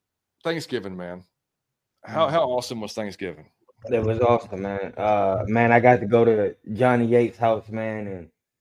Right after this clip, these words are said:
Speaker 2: kick it with the Yates. And, I mean, we had a blast. I was supposed to get so much content done, and we did nothing.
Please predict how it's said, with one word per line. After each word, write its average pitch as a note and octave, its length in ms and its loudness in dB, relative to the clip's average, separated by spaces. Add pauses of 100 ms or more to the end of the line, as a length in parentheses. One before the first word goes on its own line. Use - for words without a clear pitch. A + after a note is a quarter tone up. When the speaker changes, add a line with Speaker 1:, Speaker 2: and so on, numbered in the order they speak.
(220)
Speaker 2:
kick D3 180 -6
it B2 40 -4
with A#2 220 -4
the A2 80 -8
Yates. A2+ 380 -4
And, G#2 180 -8
I A2 100 -2
mean, A2 340 -6
we B2 140 -2
had A#2+ 220 0
a G#2 40 -6
blast. A2+ 560 -4
I A#2+ 120 -6
was B2+ 140 -8
supposed C3 320 -6
to A#2+ 60 -10
get G#2+ 360 -10
so B2 180 -2
much A2+ 260 -6
content A2 480 -8
done, G2+ 220 -8
and G2 120 -10
we A#2 80 -4
did G#2 220 -6
nothing. G2+ 360 -10